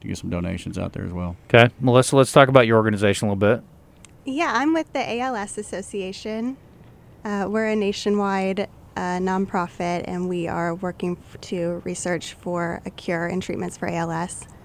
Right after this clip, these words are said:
Speaker 3: Um, we also do advocacy efforts, and we provide care services for families living with A L S here locally in Arkansas.
Speaker 2: And this is just one of, I guess, a number of events you guys do during the year?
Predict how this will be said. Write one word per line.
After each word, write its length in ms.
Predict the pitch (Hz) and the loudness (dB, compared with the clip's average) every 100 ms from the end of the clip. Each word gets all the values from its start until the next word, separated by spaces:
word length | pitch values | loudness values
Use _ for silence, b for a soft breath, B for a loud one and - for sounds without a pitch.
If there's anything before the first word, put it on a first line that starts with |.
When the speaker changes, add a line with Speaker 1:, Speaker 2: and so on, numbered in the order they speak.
| b b b b b b - | b b b b b b 0
Speaker 3:
Um, 220 | 196 190 | 2 4
we 120 | 202 | 4
also 480 | 196 202 - 214 202 | 4 0 2 2 2
do 160 | 190 165 | 0 0
advocacy 580 | 247 269 262 262 269 | 0 0 -2 -2 0
efforts, 460 | 233 240 - 233 226 | 0 0 0 0 0
and 180 | - 196 | 0 2
we 100 | 196 | 2
provide 640 | - 196 190 185 180 180 | 0 -2 0 0 0 -2
care 180 | - 185 | -2 -2
services 680 | - 185 180 185 180 175 - | -2 -2 -2 -2 -2 -4 -6
for 420 | - 185 175 175 | -4 -2 0 0
families 540 | - 233 233 226 220 | 2 4 6 6 4
living 300 | 190 196 196 | 2 2 4
with 160 | 190 190 | 2 2
A 80 | 185 | 0
L 160 | 185 | 0
S 240 | 180 175 - | 0 -2 -2
here 240 | 202 185 | 0 0
locally 460 | 180 170 175 175 180 | 0 -2 -2 -2 -2
in 320 | - 175 170 | -2 -2 -2
Arkansas. 480 | 180 196 196 190 190 b b b b b b - - - - - - - - | -4 -6 -6 -6 -8 b b b b b b -20 -20 -20 -20 -14 -10 -10 6
Speaker 2:
And 360 | 123 123 120 110 | 10 12 10 8
this 160 | 131 | 6
is 100 | 123 | 6
just 140 | 123 110 | 4 6
one 220 | 120 131 | 10 10
of, 240 | 117 98 - - | 10 4 -8 -2
I 80 | 120 | 2
guess, 160 | 117 113 | 4 6
a 60 | |
number 240 | 110 127 120 | 6 8 8
of 40 | |
events 300 | 107 117 - | 8 6 6
you 60 | 127 | 8
guys 180 | 120 | 8
do 220 | 107 123 123 | 8 6 6
during 220 | 123 123 | 6 6
the 80 | 120 | 6
year? 180 | 156 | 2